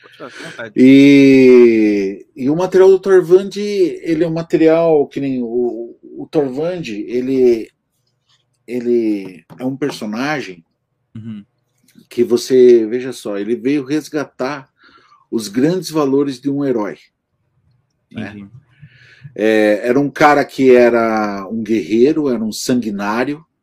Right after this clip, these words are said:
Speaker 2: era um cara que lutava, é, é, pelo seu, pelo seu rei, né? Então ele escravizava, lutava, matava, saqueava. Era um verdadeiro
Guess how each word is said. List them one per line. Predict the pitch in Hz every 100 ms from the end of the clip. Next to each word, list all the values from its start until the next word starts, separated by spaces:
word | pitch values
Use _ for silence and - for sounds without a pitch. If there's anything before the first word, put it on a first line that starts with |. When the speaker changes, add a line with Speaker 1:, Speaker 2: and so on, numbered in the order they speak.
| _
Speaker 2:
era | - 104
um | 101
cara | - 120 120
que | -
lutava, | 113 107 - 117 117 104 107 98 92 82 _ _ _ _ _
é, | 92 98 95 92 90 87 85 82 82 - -
é, | 98 92 82 64 _ -
pelo | 113 113
seu, | - 127 120 113 101 92 90 82 76 _
pelo | - 104
seu | 92 117 104
rei, | - 120 190
né? | 127 - 208 _ _ _ _ _ _
Então | 107 117 120
ele | 107
escravizava, | 95 - 113 135 131 135 135 120 107
lutava, | 101 - 127 131 107 101
matava, | 104 - 127 123 104
saqueava. | 101 107 - 120 120 123 107 110 107 _ _ _ _ _
Era | 101 123 170
um | 190 175
verdadeiro | 147 147 139 113 147 175 180 175 165 156 139 123 107 98